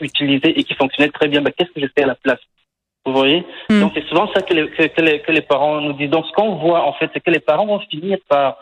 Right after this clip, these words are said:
Speaker 1: adopter les pratiques éducatives d'ici, mais souvent, euh, ce qui se passe, c'est que s'ils n'ont pas accès à, à des services, s'ils n'ont pas accès à des, des services de soutien qui peuvent les aider, à, qui peuvent leur, leur montrer comment faire
Speaker 2: Mm.
Speaker 1: autrement, c'est là où ça va bloquer. Et la, la commission Laurent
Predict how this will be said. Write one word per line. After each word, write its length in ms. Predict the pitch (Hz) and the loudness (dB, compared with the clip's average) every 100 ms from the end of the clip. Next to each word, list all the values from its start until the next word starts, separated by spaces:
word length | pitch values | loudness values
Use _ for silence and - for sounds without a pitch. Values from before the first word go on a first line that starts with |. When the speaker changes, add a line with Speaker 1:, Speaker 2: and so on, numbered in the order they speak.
| - - _ | -20 -20 _
Speaker 1:
adopter 560 | 131 143 143 - 175 165 | -2 -2 -2 0 0 0
les 140 | 139 | -4
pratiques 480 | 139 - 135 - 185 | -2 -2 -4 -6 -4
éducatives 460 | - 143 269 - 151 | -4 -2 -4 -4 -8
d'ici, 260 | 139 - | -8 -6
mais 160 | 160 147 - | -2 -2 -2
souvent, 480 | 156 135 147 165 202 - - _ - | -4 0 0 0 -2 -12 -20 _ -2
euh, 220 | 139 139 135 | 0 0 -2
ce 80 | - | -8
qui 100 | 175 | -8
se 60 | - | -2
passe, 140 | 180 180 | -4 -4
c'est 80 | |
que 100 | 175 160 | -6 -6
s'ils 140 | - 180 | -4 0
n'ont 140 | 175 | 0
pas 160 | 175 196 | 2 0
accès 520 | - - - 160 151 _ _ - | 0 -4 -2 0 0 _ _ -2
à, 320 | 131 139 135 | 2 2 2
à 60 | 135 | 0
des 140 | 139 135 | -2 -6
services, 220 | - 131 160 | -8 -6 -4
s'ils 80 | - | 0
n'ont 100 | 165 | 0
pas 160 | 165 180 | 2 0
accès 440 | - - - 151 | -2 -6 0 0
à 100 | - | 2
des, 380 | 131 135 135 131 127 | 0 2 2 0 -2
des 140 | 131 - | -6 -4
services 180 | 143 | -2
de 60 | 151 | 0
soutien 300 | - 135 156 | -2 0 -2
qui 120 | 151 | -2
peuvent 260 | 156 349 175 | 0 0 2
les 320 | 165 156 135 | 2 0 0
aider, 300 | 143 156 160 | 0 2 2
à, 200 | - 135 | 0 -2
qui 120 | - - | -4 -4
peuvent 140 | 165 | 0
leur, 160 | 151 156 | 2 2
leur 180 | 151 147 | 0 0
montrer 320 | 139 - 156 - | -2 -4 -6 -2
comment 320 | 151 160 180 - | 0 0 0 0
faire 160 | 220 | 0
Speaker 2:
Mm. 60 | 208 | 0
Speaker 1:
autrement, 640 | 139 - 135 139 156 - - - _ - | -6 -4 0 2 2 -2 -14 -20 _ -4
c'est 80 | 139 | 0
là 100 | 160 | 0
où 40 | 160 | 0
ça 40 | |
va 100 | 143 | -2
bloquer. 460 | 139 139 - 151 151 | 0 -2 0 0 2
Et 60 | |
la, 220 | 143 139 135 | 2 2 0
la 100 | 135 | -2
commission 340 | 143 139 185 | -4 -2 0
Laurent 380 | 185 143 151 | 0 0 0